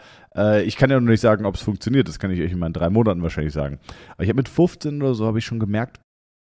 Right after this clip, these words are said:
wenn der, wenn der Winter lang war, dann, ähm, dann, dann wurde ich so ein bisschen traurig und träge. Und ich konnte es gar nicht beschreiben, warum. Ähm, weil eigentlich bin ich sehr, sehr glücklich in meinem Leben und auch meine Baseline ist eigentlich sehr happy.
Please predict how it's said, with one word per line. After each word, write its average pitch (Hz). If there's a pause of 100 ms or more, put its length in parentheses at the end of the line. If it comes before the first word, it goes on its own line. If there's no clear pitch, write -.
(400)
wenn 101
der, 104
wenn 98
der 101
Winter 156
lang 131
war, 73 (640)
dann, 107
ähm, 98 (140)
dann, 98
dann 104
wurde 127
ich 139
so -
ein 127
bisschen 131
traurig 135
und 120
träge. 104
Und 80
ich -
konnte 160
es 139
gar 147
nicht 135
beschreiben, 131
warum. 113 (440)
Ähm, 113
weil 107
eigentlich -
bin 104
ich 95
sehr, 90
sehr 80
glücklich 151
in 90
meinem 82
Leben 87
und 95
auch 78
meine 90
Baseline 95
ist -
eigentlich 85
sehr 80
happy. 113